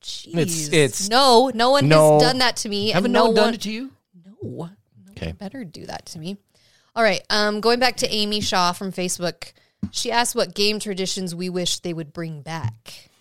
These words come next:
Speaker 1: Is there something that, well, I know what your answer is. You want the Ute on the horse
Speaker 2: That's
Speaker 1: to
Speaker 2: it.
Speaker 1: ride,
Speaker 2: That's
Speaker 1: to
Speaker 2: it.
Speaker 1: ride in.
Speaker 2: I want
Speaker 1: That's from, like, the eight, that's
Speaker 2: I
Speaker 1: way
Speaker 2: want
Speaker 1: far
Speaker 2: the Ute
Speaker 1: back.
Speaker 2: riding in on a horse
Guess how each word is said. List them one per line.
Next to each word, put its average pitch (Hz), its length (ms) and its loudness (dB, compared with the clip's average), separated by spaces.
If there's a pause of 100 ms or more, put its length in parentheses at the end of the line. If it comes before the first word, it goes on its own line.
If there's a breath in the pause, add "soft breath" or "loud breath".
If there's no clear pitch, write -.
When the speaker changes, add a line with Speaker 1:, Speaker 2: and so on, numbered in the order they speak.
(220)
Speaker 1:
Is - 140 -8
there 202 140 0
something 254 500 -4
that, 233 240 -2
well, 190 160 -14
I 285 160 0
know 233 200 0
what 196 120 0
your 170 160 -8
answer 151 460 -10
is. 147 320 -14 (1200)
You 226 100 -6
want 233 220 0
the 226 80 -2
Ute 190 400 -4
on 185 180 -4
the 180 80 -8
horse 185 460 -6
Speaker 2:
That's 175 200 4
Speaker 1:
to 185 60 6
Speaker 2:
it. 196 40 6
Speaker 1:
ride, 185 240 4
Speaker 2:
That's 185 140 0
Speaker 1:
to 214 200 6
Speaker 2:
it. 185 60 0
Speaker 1:
ride 190 320 2
in. 180 240 -2
Speaker 2:
I 165 160 6
want 175 420 6 (260)
Speaker 1:
That's 240 200 -2
from, 247 180 0
like, 208 200 2
the 185 180 -8
eight, 190 160 0
that's 240 220 2
Speaker 2:
I 165 200 4
Speaker 1:
way 165 100 4
Speaker 2:
want 165 180 6
Speaker 1:
far 190 140 6
Speaker 2:
the 185 60 4 (100)
Ute 185 300 8
Speaker 1:
back. 139 100 -2
Speaker 2:
riding 151 360 4
in 135 340 0 (120)
on 127 200 2
a 123 80 2
horse 104 640 -2